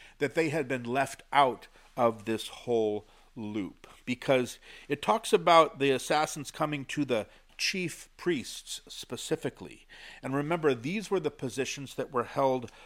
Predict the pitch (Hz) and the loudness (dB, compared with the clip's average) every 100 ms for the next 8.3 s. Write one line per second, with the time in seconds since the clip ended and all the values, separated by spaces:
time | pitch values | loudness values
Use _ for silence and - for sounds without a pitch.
0 | - - 135 139 - 127 - - 185 196 | -10 -2 0 0 -4 -8 -10 -10 -6 -6
1 | - 120 120 104 117 113 117 - - - | -8 -8 -6 -2 -2 0 -4 -8 -20 -12
2 | 123 - - - 117 117 95 98 - - | -10 -8 -10 -4 -4 -4 -8 -12 -12 -14
3 | 82 76 - 104 - 110 107 135 143 123 | -16 -18 -14 -14 -10 -8 -2 0 0 -4
4 | 107 - - 92 71 - - 120 123 127 | -10 -12 -6 -6 -6 -12 -8 -6 -2 2
5 | 123 113 - - 120 120 143 139 147 131 | 2 -2 -14 -14 -2 2 2 2 0 0
6 | 120 - 165 127 104 - 127 131 110 113 | -2 -4 0 0 -2 -8 -4 -4 -2 -2
7 | 110 104 - - 120 113 110 - 127 117 | -2 -2 -12 -6 -4 -4 -8 -12 -12 -10
8 | 87 76 | -12 -14